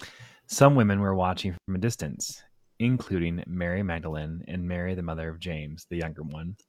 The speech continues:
and Joseph, and Salo-, Salome. When Jesus was in Galilee, these women had followed and supported him, along with many other women who had come to Jerusalem with him.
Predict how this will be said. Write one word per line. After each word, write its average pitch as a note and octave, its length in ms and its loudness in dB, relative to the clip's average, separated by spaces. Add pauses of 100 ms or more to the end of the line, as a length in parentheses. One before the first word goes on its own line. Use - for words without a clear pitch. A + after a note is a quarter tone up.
(540)
and F#2+ 220 -2
Joseph, F2 420 -2 (540)
and F#2+ 300 0 (240)
Salo-, F#2+ 420 0
Salome. F2+ 540 -2 (1400)
When A2 220 4
Jesus A2+ 420 4
was G2+ 160 2
in G2+ 100 2
Galilee, E2 500 0
these F2 260 -4
women E2 220 -2
had D#2+ 180 -8
followed F#2 400 2
and F2 120 -2
supported D#2+ 400 -8
him, D#2+ 280 -8 (720)
along G2 380 2
with F2+ 120 -2
many F#2+ 240 0
other G2 200 -2
women D#2+ 400 -4 (460)
who F#2 100 -6
had E2+ 260 -4
come F#2+ 420 -4 (280)
to G#2 120 -2
Jerusalem E2 680 -6 (100)
with D#2+ 160 -12
him. E2+ 260 -14